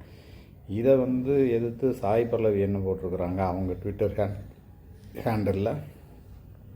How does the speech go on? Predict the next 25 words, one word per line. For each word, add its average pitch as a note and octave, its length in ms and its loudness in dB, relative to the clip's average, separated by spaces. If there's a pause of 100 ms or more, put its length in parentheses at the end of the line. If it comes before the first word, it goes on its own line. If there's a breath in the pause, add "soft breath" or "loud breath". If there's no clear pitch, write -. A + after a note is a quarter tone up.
(560)
"இந்த G#2+ 140 -4
மாதிரி A#2 300 4
வந்து A#2 300 2
என்னோட G2+ 280 2
படங்கள் A2+ 420 2
ஒவ்வொரு G2 420 2
தடவையும் G#2 460 2
வெளிவர்றப்ப F#2+ 600 0
வந்து F2+ 420 0 (760 loud breath)
பெரிய C#3 280 2
மீடியாக்கள், A#2 720 4 (600)
மீடியா A2 380 4
ஹவுஸ் G#2 580 0
அப்படின்னு G2 360 -2
சொல்லப்படக்கூடிய F#2+ 840 -2
சில F2+ 520 -2 (560)
மீடியா G2+ 340 2
ஹவுஸ்லேருந்து F#2+ 680 -2
வந்து F#2+ 200 0
இந்த G2 140 0
மாதிரி G2 360 0
வந்து F2+ 400 -2
தவறான G2+ 440 0
தகவல்களை F#2 600 -2
வந்து F#2 180 -4